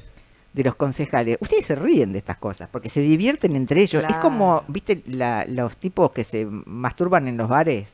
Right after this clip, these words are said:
Speaker 1: mirando trastes?
Speaker 2: Claro.
Speaker 1: Igual.
Speaker 2: Sí.
Speaker 1: Igual, igual, igual. Tienen esa actitud de, "Ah,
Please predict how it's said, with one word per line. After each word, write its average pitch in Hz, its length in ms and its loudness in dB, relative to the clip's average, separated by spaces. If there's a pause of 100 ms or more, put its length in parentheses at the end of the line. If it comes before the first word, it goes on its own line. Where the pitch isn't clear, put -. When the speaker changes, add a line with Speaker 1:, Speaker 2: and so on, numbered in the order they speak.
Speaker 1:
mirando 120 500 -8
trastes? - 480 -8 (480)
Speaker 2:
Claro. 160 800 -4
Speaker 1:
Igual. 160 400 6 (100)
Speaker 2:
Sí. 165 260 -12 (300)
Speaker 1:
Igual, 233 540 2
igual, 220 380 0
igual. 143 340 4
Tienen 208 220 -4
esa 208 220 -2
actitud 190 500 -4
de, 190 260 2 (320)
"Ah, 117 680 2